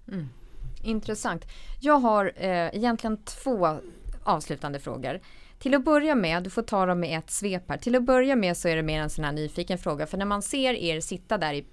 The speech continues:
i presidiet och i plenisalen, eh, är det så att man någon gång börjar skratta? Eller går det att hålla sig för skratt? Eller att man tycker så här, "Gud, vad det där lät konstigt"? Eller är, är, är det en, är det,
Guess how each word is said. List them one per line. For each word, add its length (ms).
i 80
presidiet 720
och 120
i 60
plenisalen, 880
eh, 360
är 160
det 200
så 180
att 120
man 300
någon 300
gång 360
börjar 200
skratta? 460
Eller 260
går 200
det 80
att 60
hålla 300
sig 200
för 100
skratt? 540
Eller 200
att 160
man 120
tycker 320
så 120
här, 80
"Gud, 260
vad 120
det 60
där 200
lät 180
konstigt"? 580
Eller 220
är, 340
är, 180
är 40
det 60
en, 180
är 140
det, 240